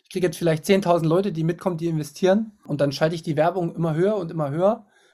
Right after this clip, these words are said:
Und dann kannst du natürlich ein riesen Monster aufbauen an Firma und du weißt noch gar nicht, was dahinter steckt eigentlich. Da wird immer nur geworben, geworben, geworben. Und das sollte, da sollte sich auch mal jeder die Frage stellen, Bitcoin hat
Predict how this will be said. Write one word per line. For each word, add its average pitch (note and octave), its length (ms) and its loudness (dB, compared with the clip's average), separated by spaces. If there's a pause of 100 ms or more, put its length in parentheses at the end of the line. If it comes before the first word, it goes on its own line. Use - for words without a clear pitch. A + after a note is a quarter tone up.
(100)
Und C#3+ 120 -6
dann D3 160 0
kannst E3 280 -4
du F3 100 2
natürlich E3 500 -2
ein D3 180 -2
riesen E3+ 1000 0 (140)
Monster D3+ 520 0
aufbauen D3 420 -4
an C3+ 120 -6
Firma F3+ 360 2
und E3+ 320 -6
du B2+ 80 -12
weißt C#3+ 240 -2
noch C3+ 120 -10
gar D3 140 -4
nicht, D3+ 140 -6
was D#3+ 160 -10
dahinter E3+ 300 -6
steckt - 280 -16
eigentlich. B2+ 440 -16 (800)
Da B2+ 80 -12
wird C#3 140 -10
immer D#3 160 2
nur E3 200 4
geworben, E3 440 4
geworben, D#3+ 380 -2
geworben. D3+ 540 -6 (280)
Und C#3 200 -6
das C#3 120 -4
sollte, F#3+ 220 0 (140)
da D#3+ 140 2
sollte F#3 200 0
sich F#3 220 -6
auch G3+ 160 -2
mal G#3+ 100 6
jeder E3 260 0
die D#3+ 140 -10
Frage D#3 360 -6
stellen, F#3 640 -6 (1000)
Bitcoin F#3+ 640 0
hat - 360 -6